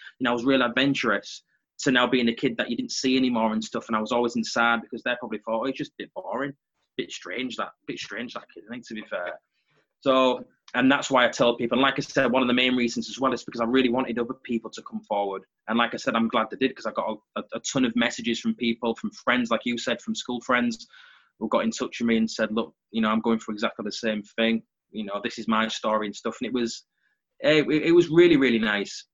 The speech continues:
really, really nice, um, just to get, obviously, you know, their story as well. And I'm pl-, you know, I'm proud that, and I'm humbled as well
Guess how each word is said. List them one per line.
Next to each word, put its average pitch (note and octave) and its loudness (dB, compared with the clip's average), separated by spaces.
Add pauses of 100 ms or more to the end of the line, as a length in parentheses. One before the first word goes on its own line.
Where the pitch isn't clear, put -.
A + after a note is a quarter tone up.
really, A#2 2
really G#2 -2
nice, G2 -6 (120)
um, G2+ -4
just - -10
to - -10
get, G#2 -2
obviously, G#2 -6 (500)
you F2+ -20
know, G#2 -8
their A#2 2
story G2+ -6
as F#2 -16
well. G2+ -6 (380)
And B2 2
I'm A#2+ 0
pl-, D3 -2
you E3 2
know, E3+ 2
I'm C3 0
proud D3 4
that, A#2+ 0
and A#2+ -2
I'm B2 0
humbled C3 0
as A#2 -4
well B2+ 2